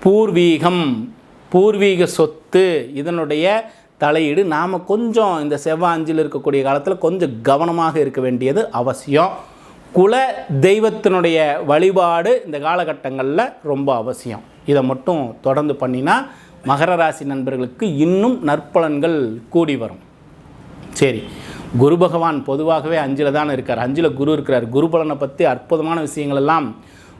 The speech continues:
குரு பெயர்ச்சியில மகர ராசி நண்பர்களுக்கு தான் அற்புதங்கிறத நிறைய பலன்கள் பேசியிருக்கோம், பல காணொளிகள்ல பேசியிருக்கோம். குரு பகவான் ஐந்தாம் வீட்டில் இருந்தாலும் அவருடைய பார்வை உங்களுடைய ராசிக்கு ஒன்பதாம் வீட்டில் இருக்கு. அவ்வளோ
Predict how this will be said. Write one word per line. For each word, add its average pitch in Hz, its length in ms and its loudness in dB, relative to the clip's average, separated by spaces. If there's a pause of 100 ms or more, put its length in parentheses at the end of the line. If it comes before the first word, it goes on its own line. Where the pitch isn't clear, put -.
(140)
குரு 175 140 4 (200)
பெயர்ச்சியில 180 520 0 (120)
மகர 165 200 -2 (100)
ராசி 180 320 -4
நண்பர்களுக்கு 151 600 -4
தான் 190 180 2
அற்புதங்கிறத 165 640 -2 (160)
நிறைய 185 240 2 (380)
பலன்கள் 180 460 -4
பேசியிருக்கோம், 170 640 -2
பல 165 140 2 (180)
காணொளிகள்ல 180 600 -2 (100)
பேசியிருக்கோம். 147 600 0 (1400)
குரு 226 220 6
பகவான் 214 400 0 (380)
ஐந்தாம் 233 380 -2
வீட்டில் 202 380 -4
இருந்தாலும் 180 580 0
அவருடைய 170 300 -2 (220)
பார்வை 233 500 0
உங்களுடைய 190 420 -4
ராசிக்கு 220 480 -4 (140)
ஒன்பதாம் 220 480 0
வீட்டில் 170 320 -2
இருக்கு. 165 200 -2 (140)
அவ்வளோ 170 280 0